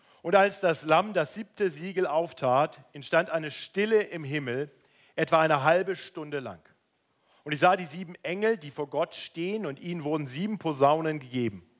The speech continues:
Und ein anderer Engel kam und trat in, an den Altar und hatte ein goldenes Räuchergefäß, und ihm wurde viel Räucherwerk gegeben, dass er es darbringe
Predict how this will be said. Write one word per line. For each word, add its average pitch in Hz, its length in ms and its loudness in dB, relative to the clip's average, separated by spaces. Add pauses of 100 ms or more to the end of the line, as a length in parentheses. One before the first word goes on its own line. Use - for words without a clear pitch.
(600)
Und 165 140 2
ein 175 120 4
anderer 214 360 2
Engel 147 220 -2
kam 165 360 2
und 127 100 -10
trat 180 300 2
in, 156 140 -12
an 143 440 -6
den 151 160 -4
Altar 143 680 0 (340)
und 151 100 -10
hatte 160 180 2
ein 160 140 0
goldenes 175 500 -4
Räuchergefäß, 147 920 -2 (180)
und - 220 -14
ihm 220 280 -2
wurde 156 200 2
viel 185 260 0
Räucherwerk 156 960 2
gegeben, 120 540 -12 (340)
dass 143 140 -4
er 175 160 6
es - 180 -2
darbringe 156 720 2